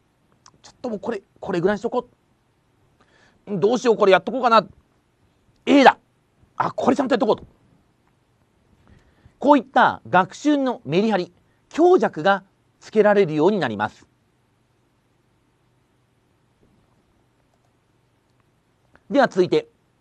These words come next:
テキストの構成について。テキストについては、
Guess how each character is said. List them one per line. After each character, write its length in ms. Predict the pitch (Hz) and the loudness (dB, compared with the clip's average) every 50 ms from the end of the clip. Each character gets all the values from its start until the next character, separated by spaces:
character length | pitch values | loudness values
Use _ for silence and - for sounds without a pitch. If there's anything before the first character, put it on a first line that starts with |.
| _ _ _ _ | _ _ _ _
テ 160 | - 339 - | 0 0 0
キ 140 | - 359 - | 0 -4 -6
ス 40 | - | -6
ト 60 | 214 | -8
の 80 | 147 123 | -10 -6
構 220 | - 170 180 196 | -2 -2 0 0
成 160 | - 214 180 | 2 0 -2
に 120 | 175 165 147 | -2 -4 -8
つ 80 | 151 | -8
い 60 | 131 | -10
て。 160 | - - - - _ _ _ _ _ _ _ _ _ _ _ _ _ _ _ _ _ _ _ _ _ _ _ _ _ _ _ _ _ _ _ _ _ _ _ _ _ _ _ _ _ _ _ _ _ _ _ _ _ _ _ _ _ | -10 -12 -14 -18 _ _ _ _ _ _ _ _ _ _ _ _ _ _ _ _ _ _ _ _ _ _ _ _ _ _ _ _ _ _ _ _ _ _ _ _ _ _ _ _ _ _ _ _ _ _ _ _ _ _ _ _ _
テ 120 | - 320 - | -2 -2 -2
キ 80 | - | -2
ス 40 | - | -2
ト 100 | 294 233 | -2 -2
に 100 | 185 165 | -2 -2
つ 100 | - 180 | -2 -2
い 100 | 165 127 | -2 -2
て 100 | 120 107 | -2 -4
は、 120 | 90 76 | -4 -4